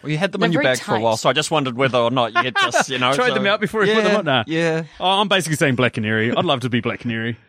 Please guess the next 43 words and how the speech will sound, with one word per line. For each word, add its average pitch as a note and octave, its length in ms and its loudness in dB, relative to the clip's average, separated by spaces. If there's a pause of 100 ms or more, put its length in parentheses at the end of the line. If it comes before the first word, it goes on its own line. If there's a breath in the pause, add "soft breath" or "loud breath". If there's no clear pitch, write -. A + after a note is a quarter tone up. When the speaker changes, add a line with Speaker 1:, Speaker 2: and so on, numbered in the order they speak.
Speaker 2:
I G#3 80 0
don't C4 180 2
think C4+ 140 -2
you've B3 100 -8
got A#3 120 2
the F#3 80 -4
hair G3 200 2
for D#3 260 -4
it, D#3+ 180 -6
but, F3 240 2
um, F3 340 0 (420)
Speaker 3:
I A#3+ 140 0
don't G3 140 2
have D3+ 180 2
anything F3+ 400 2
for C#3+ 300 2
it. D3+ 80 4
Speaker 2:
I'm A#3 100 0
sure, - 160 0
oh, F#4 120 2
you F#4 180 0
might G4 100 2
have G4+ 140 -6
the E4 80 -4
caboose. G3+ 500 -2
Speaker 1:
We, F#3 180 0 (120)
we F#3 100 0
can F3+ 220 -2
wig A#2+ 160 -2
'em. F#3 60 0
Speaker 3:
Oh, F3+ 80 2
yeah, F#3+ 260 2
Speaker 1:
We F#3 80 2
can A3+ 80 -2
wig A3+ 160 0
'em. G3+ 240 -2
Speaker 3:
mm. E3+ 160 2
Speaker 2:
She C#4+ 100 2
did C#4 180 0
have A3+ 380 0 (340)
an G#3 140 -2
amazing G#3 560 -2
ass F3+ 540 -4